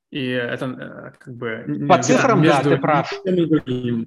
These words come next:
Speaker 2: По цифрам ты прав, потому что вот, ну, я не знаю, здесь меня Артём поправит, он больше игр смотрит, чем я, но, насколько мне известно, ребята, которые приходили из классической игровой индустрии, рассказывали, что мы щас возьмём вот, типа, э, free-to-play экономику с красивой графикой, натянем на них, типа, какие-то play-to-earn или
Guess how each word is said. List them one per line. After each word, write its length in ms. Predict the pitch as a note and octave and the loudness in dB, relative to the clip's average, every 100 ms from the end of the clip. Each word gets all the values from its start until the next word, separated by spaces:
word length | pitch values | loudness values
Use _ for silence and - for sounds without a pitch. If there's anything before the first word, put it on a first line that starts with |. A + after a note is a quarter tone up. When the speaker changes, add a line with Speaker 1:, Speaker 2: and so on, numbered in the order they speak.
| - _ | -8 _
Speaker 2:
По 100 | D3 | -4
цифрам 340 | C#3+ A#3 A#3 E3+ | 0 -2 0 -2
ты 100 | E3+ | 0
прав, 280 | D#3+ D3+ D3+ | 0 -2 -2
потому 240 | C#3 C#3+ | -8 -8
что 180 | C#3+ C#3 | -8 -8
вот, 200 | C#3+ C#3+ | -6 -8
ну, 140 | D#3 D#3 | -4 -2
я 100 | C#3 | 0
не 80 | |
знаю, 180 | C3+ D3 | 0 0
здесь 120 | A#2 | 0
меня 140 | C3+ C#3 | -2 -2
Артём 240 | C#3 A#3 | -2 -6
поправит, 340 | A3+ - C3+ B2 | -6 -4 -4 -4
он 100 | B2 | -4
больше 280 | C3+ - | -6 -6
игр 120 | B2+ A#2+ | -12 -12
смотрит, 340 | C3 B2 B2+ | -10 -8 -8
чем 160 | - C3 | -8 0
я, 140 | G3 | 2
но, 100 | E3+ | 2
насколько 300 | C3+ D3 C#3+ | 0 -4 -4
мне 220 | C#3 C#3+ | 0 0
известно, 380 | B2 D3+ G3+ D#3 | 2 0 0 -2
ребята, 320 | C3 B2 C3+ | -4 -2 -4
которые 240 | B2+ B2+ B2+ | -6 -6 -8
приходили 380 | B2+ C3 B2+ B2+ | -8 -12 -8 -8
из 80 | |
классической 460 | B2+ B2+ C#3 - B2+ | -6 -6 -6 -6 -4
игровой 280 | B2 B2+ C3 | 0 2 2
индустрии, 420 | B2+ C3 - C#3 | 0 -4 -2 -2
рассказывали, 520 | B2+ B2+ C3 B2+ B2+ | -2 -4 -4 -4 -6
что 160 | A#2+ - | -10 -10
мы 120 | B2 | -10
щас 140 | B2 B2+ | -10 -2
возьмём 380 | B2+ B2+ B2+ | -2 0 -2
вот, 140 | A#2+ A#2+ | -2 -6
типа, 500 | - - B2+ B2+ B2+ - - - | -10 -4 0 0 -4 -12 -16 -6
э, 80 | C3+ | -4
free-to-play 500 | C#3 B2+ B2+ C3 B2+ | -4 -6 -2 -2 0
экономику 500 | C3 C#3 G#3 F#3+ D3+ | -2 -2 -2 -2 -6
с 60 | |
красивой 380 | - C3 - B2+ | -14 -14 -8 -4
графикой, 460 | C3 D3 D3 - B2+ | -2 -2 -4 -12 -10
натянем 440 | B2+ C#3 C3 A#2+ | -8 -6 -6 -6
на 80 | A#2+ | -6
них, 160 | A#2+ | -6
типа, 220 | A#2+ B2 - | -10 -14 -8
какие-то 420 | A#2+ B2 A#2+ - | -8 -2 -2 -2
play-to-earn 500 | - B2+ B2+ C3 A#2+ | 0 0 2 0 2
или 100 | B2+ | -2